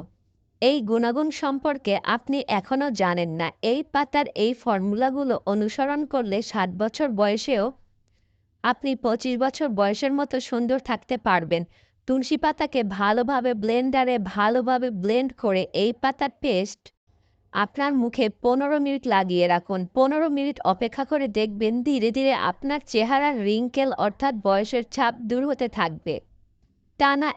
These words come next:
এক মাস ব্যবহার করলে আপনি ভালো ফলাফল পেয়ে যাবেন। যারা ব্যবহার করেছে তারাই এক মাস পরে নিজেই নিজের চেহারার দিকে তাকিয়ে বুঝতে পেরেছে এই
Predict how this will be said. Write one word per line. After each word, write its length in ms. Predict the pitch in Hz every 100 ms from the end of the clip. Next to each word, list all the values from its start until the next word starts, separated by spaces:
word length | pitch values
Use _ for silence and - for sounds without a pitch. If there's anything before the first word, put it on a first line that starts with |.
| 143
এক 80 | 208 -
মাস 200 | 233 262 202
ব্যবহার 400 | 196 185 240 269 -
করলে 280 | 269 226 214 -
আপনি 300 | 190 214 254 233
ভালো 300 | 185 196 208 226
ফলাফল 580 | 220 220 214 226 262 262 262
পেয়ে 240 | 208 180
যাবেন। 340 | 160 165 175 180 - _ _ _ _
যারা 260 | 233 233 277
ব্যবহার 440 | 214 190 190 262 269
করেছে 400 | 277 262 262 214 185
তারাই 320 | 233 262 294 302
এক 160 | 202 220 -
মাস 160 | 262 -
পরে 260 | - 269 247 214
নিজেই 300 | 208 202 269
নিজের 320 | 247 220 247 240
চেহারার 440 | 220 208 220 254
দিকে 340 | 226 214 - 208 262 _ _ _ _ _ _
তাকিয়ে 360 | 226 220 277 277
বুঝতে 380 | 214 247 - 285
পেরেছে 480 | 277 233 247 254 247 214
এই 140 | -